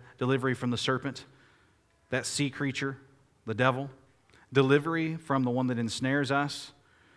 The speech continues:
because of our great Savior that stared the fear of death right down, and though knowing no sin, became sin on a cross for us. He's good to us, isn't he, to bring us into his family, to make us a part of his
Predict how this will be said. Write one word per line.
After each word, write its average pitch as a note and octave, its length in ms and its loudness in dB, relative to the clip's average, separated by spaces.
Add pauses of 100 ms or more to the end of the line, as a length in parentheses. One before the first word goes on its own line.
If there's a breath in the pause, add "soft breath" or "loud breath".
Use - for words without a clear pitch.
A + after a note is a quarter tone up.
(180 soft breath)
because A2+ 300 -2
of A#2 100 0
our B2+ 100 2
great B2+ 260 -2
Savior A#2+ 340 -2
that A2+ 160 -8
stared D3 720 -2
the B2 80 -4
fear C3+ 240 -2
of A2 120 -6
death A#2 380 -4 (720 soft breath)
right C3+ 240 0
down, F#2+ 320 -6 (920 soft breath)
and A#2 160 0
though A#2 120 0
knowing A#2+ 360 0
no G#2+ 160 -4
sin, G#2 300 -6
became A2+ 380 -4
sin G#2+ 220 -8
on G2 100 -8
a F#2+ 60 -10
cross F2+ 540 -8 (600 soft breath)
for - 200 -8
us. - 340 -10 (760)
He's A#2+ 160 -10
good A2+ 220 -4
to G2+ 140 -6
us, G2 120 -10
isn't G#2+ 140 -6
he, B2 80 -2
to A#2+ 60 -6
bring A#2 200 -4
us A2+ 120 -8
into A#2 120 -4
his G#2+ 120 -6
family, B2+ 420 -6 (760 soft breath)
to G#2+ 60 -10
make A2+ 180 -4
us A#2 120 -6
a A2+ 40 -8
part A#2 260 -2
of A2+ 100 -8
his B2 420 -6